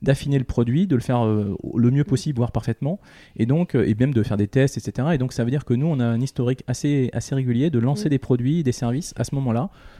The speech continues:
Speaker 1: Donc, euh, il n'est pas impossible que dans quelques temps, on, on lance un, un produit, euh, à ce moment-là.
Speaker 2: Mhm. Mais, euh, ce que tu disais sur la corrélation, pas vraiment la corrélation, mais je trouve que le fait que les marchés actions, les marchés, disons, plus traditionnels subissent aussi en ce moment,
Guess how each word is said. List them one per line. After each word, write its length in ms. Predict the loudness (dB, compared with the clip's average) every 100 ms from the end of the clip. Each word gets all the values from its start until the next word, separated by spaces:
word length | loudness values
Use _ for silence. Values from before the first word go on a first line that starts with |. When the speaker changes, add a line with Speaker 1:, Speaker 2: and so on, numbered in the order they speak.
| -10
Speaker 1:
Donc, 300 | -2 0 0
euh, 100 | 0
il 60 | 0
n'est 60 | 2
pas 100 | 0
impossible 360 | 0 -4 -6
que 100 | -4
dans 100 | -4
quelques 300 | -2 -4 -4
temps, 280 | -4 -4 -6 -6
on, 60 | -4
on 20 |
lance 220 | -4 -6
un, 60 | -10 -10
un 60 |
produit, 420 | -6 -4 -4 -4
euh, 40 | -6 -8
à 40 |
ce 100 | -6
moment-là. 180 | -6 -6 -12 _ _ -8
Speaker 2:
Mhm. 480 | -6 -4 -4 -6 -10 _ -6
Mais, 220 | -2 -2
euh, 320 | -4 -6 -10 -14 -16
ce 100 | -12
que 100 | -8
tu 160 | -6 -6
disais 280 | -6 -4 -6
sur 180 | -4 -2
la 140 | -2
corrélation, 540 | -2 0 2 0 -2 -4
pas 160 | -2
vraiment 200 | -2 -2
la 80 | -2
corrélation, 460 | -2 0 0 -2 -2
mais 140 | -2
je 60 | -4
trouve 160 | -10 -6
que 100 | -6
le 120 | -4
fait 120 | -4
que 80 | -2
les 80 | -2
marchés 300 | -2 -2 -4
actions, 440 | -4 -2 0 -2 0
les 120 | 2
marchés, 260 | 2 0
disons, 260 | -6 -6 -6
plus 200 | -8 -8
traditionnels 680 | -2 -2 0 0 0 0 -4
subissent 480 | -2 0 0 -2 -4
aussi 200 | -6 -4
en 80 | -4
ce 140 | -2
moment, 260 | 0 0